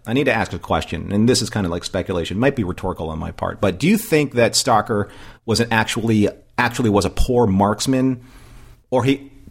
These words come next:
decided not to shoot the patrol car in such a way where it would kill somebody 'cause he's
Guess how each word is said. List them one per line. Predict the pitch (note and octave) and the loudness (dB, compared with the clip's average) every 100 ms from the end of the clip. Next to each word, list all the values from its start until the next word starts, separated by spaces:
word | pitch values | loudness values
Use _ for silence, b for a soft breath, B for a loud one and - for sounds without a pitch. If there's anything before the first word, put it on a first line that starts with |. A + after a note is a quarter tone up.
| - - | -14 0
decided | A#2+ - - B2+ C#3+ C#3 G2 | 0 2 0 2 4 2 0
not | G2 A2+ A2+ B2 A#2+ - - - - _ | 0 4 4 2 -4 -16 -20 -20 -20 _
to | - | -2
shoot | - - A#2+ A#2+ A#2+ - - - | 0 2 2 2 -2 -14 -8 -4
the | |
patrol | F2+ G#2+ - A2+ | -4 0 4 4
car | A2 A#2 A#2 | 4 0 2
in | G2 | 2
such | - G#2+ | 0 -2
a | |
way | A2+ G#2 | 0 0
where | A2 G#2 | 2 0
it | |
would | F#2 | -2
kill | - - A2+ | -4 -2 -2
somebody | A#2 A#2 A#2 A#2+ | 0 0 0 -2
'cause | G#2+ | -4
he's | F2+ | -6